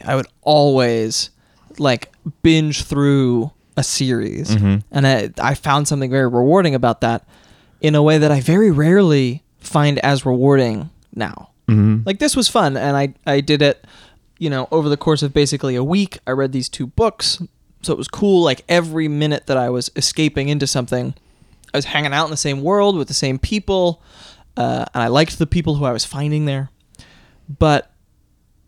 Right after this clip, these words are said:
Speaker 1: it doesn't, that doesn't happen as frequently for me anymore.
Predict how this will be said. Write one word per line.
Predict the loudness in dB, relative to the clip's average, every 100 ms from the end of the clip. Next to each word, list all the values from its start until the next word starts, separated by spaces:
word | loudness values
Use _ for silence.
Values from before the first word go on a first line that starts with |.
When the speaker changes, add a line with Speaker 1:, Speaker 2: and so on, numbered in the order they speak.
| _ _ _ _
Speaker 1:
it | -6 -2
doesn't, | -2 -2 -4
that | -2
doesn't | -2 -2 -4
happen | -6 -4 -4 -4 -6 -14 _ _
as | -2 -2
frequently | 0 0 0 -4 -6
for | -8
me | -8 -8
anymore. | -10 -12 -14 -16